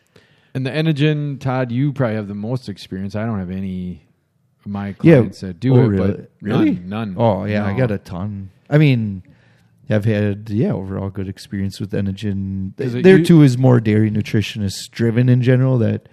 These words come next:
Speaker 1: Sure.
Speaker 2: that they've said, "Nope, we kinda like it," or, "Here's where it fits." And, um,
Speaker 1: It used to be little black marker kernels in the grain, and
Speaker 2: Yeah.
Speaker 1: now it's a full maroon.
Speaker 2: Kinda purplish in, yeah, within the cobs where it looked kinda funky.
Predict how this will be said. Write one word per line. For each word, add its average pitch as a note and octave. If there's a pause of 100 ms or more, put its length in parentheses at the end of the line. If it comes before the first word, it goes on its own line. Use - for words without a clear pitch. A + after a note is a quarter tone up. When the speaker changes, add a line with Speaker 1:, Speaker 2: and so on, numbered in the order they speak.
Speaker 1:
Sure. F2+ (200)
Speaker 2:
that -
they've G2+ (280)
said, G#2+
"Nope, B2+
we A#2
kinda G#2+
like G2
it," G2
or, G2
"Here's G2
where G2
it -
fits." -
And, F2 (560)
um, F2+ (280)
Speaker 1:
It A2+
used C#3
to C3+
be B2 (260)
little A#2
black G#2
marker A#2
kernels A#2+
in G#2
the G2+ (200)
grain, B2
and A2
Speaker 2:
Yeah. A2
Speaker 1:
now G#2
it's -
a F#2+
full G2+
maroon. G2+
Speaker 2:
Kinda B2+
purplish B2
in, A2+
yeah, G2+
within A2
the A2
cobs A2
where G2+
it F#2+
looked G#2+
kinda E3
funky. G#2+